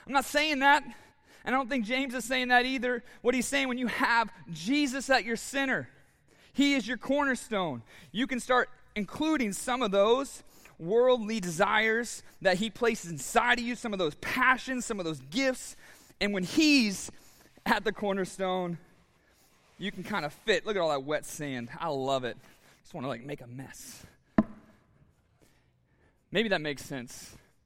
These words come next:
Maybe it doesn't. But here's what I want you to know. Jesus can do more when he,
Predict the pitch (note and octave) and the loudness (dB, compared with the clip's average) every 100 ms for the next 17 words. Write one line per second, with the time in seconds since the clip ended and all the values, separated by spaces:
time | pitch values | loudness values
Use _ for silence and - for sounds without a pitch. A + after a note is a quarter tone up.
0 | _ _ _ _ - E3+ D#3 B2 B2 B2+ | _ _ _ _ -10 -6 -4 -4 -6 -8
1 | A2+ G#2 - _ _ _ _ _ _ _ | -10 -18 -20 _ _ _ _ _ _ _
2 | _ - D3 F3 D#3+ C3+ C3+ C3+ B2 A#2 | _ -8 -4 -2 -2 -4 -6 -8 -10 -10
3 | A#2+ A#2+ A2 A2+ _ _ _ _ _ _ | -8 -8 -10 -16 _ _ _ _ _ _
4 | _ _ D3 F#3+ D#3+ D3 - C3+ C#3+ C#3+ | _ _ -6 -4 -4 -8 -8 -8 -6 -6
5 | C3 C3+ D3+ B2 A2+ A2+ - D#3 B2+ A2 | -4 -6 -6 -6 -8 -12 -10 -8 -8 -10